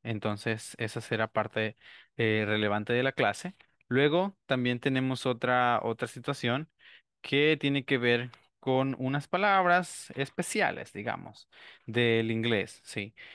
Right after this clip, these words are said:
Eh, me imagino que en algún momento tal vez han llegado a tener ustedes un encontronazo con algo similar. Así que, pues, esta noche vamos a estar hablando acerca de los false cognates. Muy probablemente ya han escuchado de ellos, como les digo,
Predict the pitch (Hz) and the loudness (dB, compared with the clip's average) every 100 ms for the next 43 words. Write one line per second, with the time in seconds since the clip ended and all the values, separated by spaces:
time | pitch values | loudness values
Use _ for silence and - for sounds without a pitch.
0 | - - 131 123 127 135 131 - 165 180 | -20 -4 0 2 2 2 0 0 0 2
1 | 160 147 135 143 139 139 131 123 123 120 | 2 2 0 0 0 0 -2 -4 -2 -2
2 | 107 101 120 123 - - 120 117 120 110 | 0 2 0 0 -8 -4 -4 -2 0 2
3 | 107 113 113 - 104 107 110 - 107 107 | 2 2 0 -2 -4 -4 -6 -4 -2 -2
4 | - 110 107 107 107 104 104 101 104 117 | -4 -6 -6 -6 -8 -8 -6 -6 -6 -8
5 | 104 104 98 101 104 - 107 101 101 123 | -8 -6 -6 -6 -10 -6 -4 0 0 0
6 | - _ - - - - 104 117 107 123 | -4 _ -20 -20 -10 -6 -4 -4 -2 -2
7 | 110 120 117 113 - 120 113 127 131 123 | 0 2 2 -2 -6 -6 -2 -2 -2 -2
8 | - 151 - 110 107 110 104 107 104 - | -4 -8 -4 0 0 -2 -4 -2 -2 -4
9 | - 104 107 107 107 107 - 104 - 107 | -2 0 0 -2 -4 -6 -6 -6 -2 -2
10 | 101 101 - - 127 127 123 - 107 107 | -4 -8 -14 -6 -2 0 -2 -6 -6 -6
11 | 95 - - - - - - 135 135 143 | -8 -12 -16 -14 -16 -18 -10 -2 2 4
12 | 139 135 139 131 147 131 110 127 123 131 | 4 4 2 2 2 2 2 2 4 4
13 | 131 117 120 120 120 - 113 123 110 113 | 2 0 -2 -2 -6 -10 -4 0 2 2
14 | 110 123 147 - 113 104 104 131 147 | 0 0 -2 -4 -6 -4 -4 -2 -4